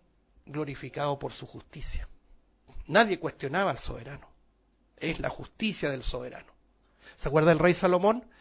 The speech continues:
"¿De quién es el bebé?", decía una mujer, "Mío", y la otra mujer, "También". "Traigan la espada", dijo el soberano. Y la sabiduría que le dio a Salomón, "Pártanla por la mitad a la guagüita". ¿Cierto?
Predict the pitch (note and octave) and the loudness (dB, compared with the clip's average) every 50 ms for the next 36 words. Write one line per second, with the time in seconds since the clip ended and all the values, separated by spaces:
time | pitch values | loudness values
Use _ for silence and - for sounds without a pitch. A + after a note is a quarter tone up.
0 | - - - - - D3+ G3 G#3+ - C#4 D4 D4 C#4 - C#4 C4 A#3+ A#3+ A#3+ A#3+ | -20 -20 -20 -18 2 6 6 8 10 10 10 10 10 10 8 8 10 12 12 12
1 | C4 B3+ G#3+ C#3 G#2+ - - _ C#3+ D#3 C#3+ - G#3+ G#3 G3+ G3 F#3 F3 D#3+ - | 12 12 10 8 6 0 -12 _ -6 -6 -2 4 4 6 6 6 4 2 4 6
2 | A3 G3 F3 F#3+ A3 G#3 E3 - - - - - - F3+ D3 C#3+ C#3+ E3 E3 - | 4 4 4 2 2 2 2 0 -2 -4 -12 -12 -6 0 4 6 6 6 6 6
3 | A3 F#3+ E3+ - - F#3 F3 - D3 C3 B2+ C#3+ A3+ A3+ D3 A#2 - - - _ | 4 2 2 0 0 -2 -2 -2 -4 -4 0 4 4 4 4 2 -4 -12 -20 _
4 | _ _ _ _ _ _ _ _ _ _ _ _ _ _ - - E3+ F3 F#3+ F#3 | _ _ _ _ _ _ _ _ _ _ _ _ _ _ -4 2 2 2 4 2
5 | F#3+ F#3 F#3 F3 - - - G#3 F#3+ F3 D#3 C3+ C#3+ C3+ - - C3+ - - D3 | 0 -2 -2 -4 -6 0 2 4 4 6 4 2 0 -4 -6 -6 -4 -2 -2 -2
6 | C3 B2+ A#2 A#2 A#2 - - - - - - - - - _ - _ _ _ - | -2 -6 -6 -8 -10 -10 -14 -18 -20 -20 -20 -20 -20 -20 _ -20 _ _ _ -20
7 | - - - - - - - - _ _ - - _ _ - C#3 B2 A#2+ A2+ G#2 | -18 -16 -16 -16 -16 -20 -20 -20 _ _ -20 -20 _ _ -12 -10 -10 -8 -10 -10
8 | A2 A2 - A2+ - - B2 A2 A2+ G#2 C3 C#3+ E3 F#3 F3+ D3 - B2 B2+ C#3 | -12 -12 -12 -12 -10 -8 -8 -8 -8 -8 -6 -4 -4 -4 -4 -4 -4 -6 -4 -4
9 | D3+ C#3+ - - D3 D3+ D#3 D#3+ F3+ G#3 A#3 B3+ - - _ _ _ _ _ - | -6 -4 -2 -2 0 2 4 6 6 6 6 4 -4 -12 _ _ _ _ _ 2
10 | D3+ E3 D#3+ - F#3+ F3 F3+ F3+ F3+ F3 F3+ F#3 F#3 F#3 F3+ G3 G3+ G3 A#3 A#3 | 4 4 4 2 0 2 2 2 2 2 0 2 2 2 2 2 4 6 6 8
11 | A#3 A3+ A3+ A#3 A3+ C#4 D4+ C#4+ - - - - - - _ _ - - - _ | 8 8 6 6 6 6 2 2 2 -2 -6 -6 -10 -12 _ _ -18 -18 -18 _
12 | _ _ _ _ _ _ _ _ _ _ _ _ _ _ _ _ _ _ _ _ | _ _ _ _ _ _ _ _ _ _ _ _ _ _ _ _ _ _ _ _
13 | _ _ - - B2+ A#2+ - - - D#3 F3+ | _ _ -8 -4 -4 -4 -4 -4 -6 -6 -6